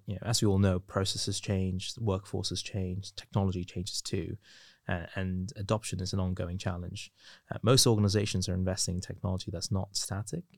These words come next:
It's constantly evolving and new features coming in all the time. And, w-, you know, we see it being quite rare that you have the organizational focus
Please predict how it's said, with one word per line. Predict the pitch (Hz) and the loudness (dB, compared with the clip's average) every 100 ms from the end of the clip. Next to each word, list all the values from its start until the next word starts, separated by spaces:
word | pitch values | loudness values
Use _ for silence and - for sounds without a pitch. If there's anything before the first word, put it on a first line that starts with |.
| - | -6
It's | - | -4
constantly | - 113 - 98 | -2 -2 0 0
evolving | 92 90 90 82 87 101 _ _ | 0 0 -2 -4 -6 -8 _ _
and | 101 | 0
new | 95 90 | 0 0
features | 92 - 87 | -4 -6 -8
coming | - - 90 | -8 -6 -4
in | 87 | -2
all | 87 | -4
the | 85 | -6
time. | - 87 85 90 - - - - _ | -6 -6 -6 -10 -14 -20 -20 -20 _
And, | - 87 87 - _ - | -4 -4 -4 -6 _ -10
w-, | 95 - | -8 -6
you | 107 | -4
know, | 90 | 0
we | 107 | 2
see | - 104 | 4 2
it | - | 0
being | 98 98 | -4 -4
quite | 98 - - | -2 -2 0
rare | 98 90 90 | -2 -2 -4
that | 90 95 | -6 -4
you | |
have | 98 | -4
the | 95 | -2
organizational | 95 92 98 95 - 92 | -2 -2 -4 -4 -4 -4
focus | - 95 95 87 - | 0 0 0 0 2